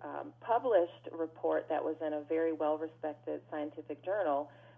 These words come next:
that was later retracted and debunked and, and totally disproven, um, over the, the,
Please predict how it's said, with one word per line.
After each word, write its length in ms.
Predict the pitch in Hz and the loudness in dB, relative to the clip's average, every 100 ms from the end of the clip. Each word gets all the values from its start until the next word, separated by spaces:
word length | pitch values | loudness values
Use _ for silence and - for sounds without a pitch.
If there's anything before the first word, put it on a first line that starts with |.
| - | 4
that 180 | 170 - | 6 8
was 140 | 175 180 | 4 8
later 380 | 190 202 208 165 | 8 8 8 4
retracted 800 | 170 170 170 160 - 180 170 160 156 | 2 -2 -2 -2 -2 0 2 0 -2
and 280 | 151 147 | -2 -4
debunked 440 | 143 151 151 151 196 - - - | -6 -2 0 0 -2 -10 -18 -6
and, 460 | - 151 147 151 147 151 - | -2 0 0 -2 -4 -12 -6
and 180 | 147 147 - - | -6 -6 -8 0
totally 640 | 185 185 165 160 156 151 | 2 4 4 2 2 -2
disproven, 760 | 160 156 - - 220 147 135 151 - - - - 156 | -4 -6 -6 -4 0 0 0 -4 -12 -20 -20 -10 -4
um, 400 | 151 147 151 151 - | -2 -2 -4 -6 2
over 300 | 165 160 156 | 2 4 2
the, 140 | 151 151 - - | 2 -4 -10 -4
the, 220 | 147 147 | -2 -2